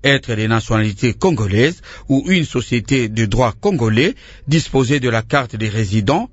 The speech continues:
pour les étrangers, être âgé de plus de dix-huit ans,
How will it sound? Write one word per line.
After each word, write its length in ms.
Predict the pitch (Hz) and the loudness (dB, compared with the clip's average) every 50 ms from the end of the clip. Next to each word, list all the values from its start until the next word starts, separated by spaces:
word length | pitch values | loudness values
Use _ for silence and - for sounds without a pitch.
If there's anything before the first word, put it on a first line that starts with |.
| - - | -8 -4
pour 180 | - 131 127 | 0 0 2
les 160 | 117 107 95 104 | 2 0 0 -2
étrangers, 500 | 104 107 - 107 107 101 113 156 196 220 - - - - - - | -2 -2 0 0 0 2 2 0 0 -2 -4 -14 -20 -8 -2 0
être 240 | 147 165 165 - | 0 0 0 0
âgé 300 | 127 117 110 98 139 147 | -2 -2 -2 0 -2 -2
de 100 | 127 113 | -2 -2
plus 220 | 107 - - 233 247 | -4 -4 -2 0 0
de 120 | 165 135 | 2 0
dix-huit 380 | 110 101 104 92 117 131 113 - | 0 -2 -2 0 0 0 2 2
ans, 180 | 143 156 156 | 0 0 -2